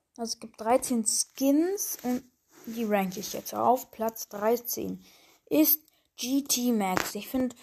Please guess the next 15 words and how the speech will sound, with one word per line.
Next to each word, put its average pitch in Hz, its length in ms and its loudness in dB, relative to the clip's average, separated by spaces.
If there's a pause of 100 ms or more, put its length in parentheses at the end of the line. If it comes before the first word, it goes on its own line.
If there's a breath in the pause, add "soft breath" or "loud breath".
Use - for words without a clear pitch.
(180 loud breath)
da - 100 -16
ist - 180 -2
nur 294 220 6
die 294 160 2
Farbe 233 380 4
verändert. 208 580 -2
Das 277 140 -2
find 254 180 0
ich - 160 -8
einfach - 260 -6
nicht 220 260 -6
so 269 280 4 (340 loud breath)
nice 220 540 -2
mit 240 180 -8
Orange 214 580 2